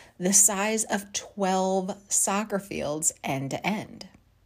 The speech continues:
Another way we sometimes compare the temple to church is by assuming it was a place of quiet reverence. But most of the temple areas, often referred to as quote-unquote courts in the Bible,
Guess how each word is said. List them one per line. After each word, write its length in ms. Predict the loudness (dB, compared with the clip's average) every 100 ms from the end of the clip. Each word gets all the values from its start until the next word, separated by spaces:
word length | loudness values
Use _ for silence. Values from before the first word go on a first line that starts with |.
| _ _ _ _ _ _ _ _ -20 -20 -20 -8 0
Another 300 | 6 8 8
way 140 | 6
we 100 | 4
sometimes 400 | 0 0 -2 -4
compare 460 | -4 -6 -2 -2 -2
the 160 | -4
temple 340 | -4 -6 -6 -6
to 160 | -8
church 420 | -6 -6 -6 -4 -4
is 140 | 0
by 240 | 6 6
assuming 460 | 6 4 2 0 -2
it 60 | -2
was 120 | -2
a 60 |
place 340 | -2 -4 -2 -4
of 120 | -4
quiet 300 | -6 -6 -2
reverence. 640 | -2 -2 -6 -8 -6 -6 -8 _ _ _ _ _ _ _ _ _ -4
But 240 | 2 2 2
most 580 | 2 4 6 6 6 4
of 80 |
the 100 | 4
temple 340 | 2 -2 -4 -6
areas, 540 | -6 -4 -2 0 0 -2
often 340 | -6 -6 -6 -8
referred 400 | -8 -8 -6 -6
to 240 | -4 -4
as 240 | -2 0
quote-unquote 540 | -2 -4 -8 -6 -10 -10
courts 480 | 0 2 2 0 -4
in 100 | -4
the 80 |
Bible, 540 | -4 -4 -2 0 -2